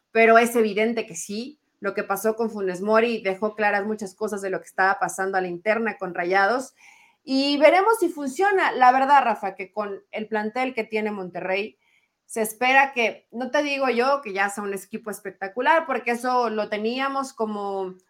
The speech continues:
pensamiento el torneo pasado y nunca pasó, pero que sea un equipo que juegue bien, que sea un equipo que tenga una idea clara, que sea un equipo que con el equipo,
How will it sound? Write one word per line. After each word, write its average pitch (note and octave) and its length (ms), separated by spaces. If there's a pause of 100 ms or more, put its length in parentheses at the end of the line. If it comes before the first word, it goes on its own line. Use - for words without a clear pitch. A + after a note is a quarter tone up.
(100)
pensamiento A#3+ 640
el C4+ 100
torneo B3 260
pasado C4 440
y B3+ 100
nunca A#3+ 340
pasó, A3 440 (460)
pero A#3+ 460
que A#3+ 140
sea D4 200
un F4 80
equipo F#4+ 320
que E4+ 100
juegue F#4 260
bien, G#4+ 160 (280)
que A#3+ 120
sea C4 160
un D4 60
equipo D4+ 300
que C4 100
tenga C4 200
una C4+ 160
idea A3+ 220
clara, C4 360
que G#3+ 100
sea A3+ 160
un B3 100
equipo B3+ 560 (320)
que G#3+ 200
con G#3 300
el G#3 160
equipo, A3+ 560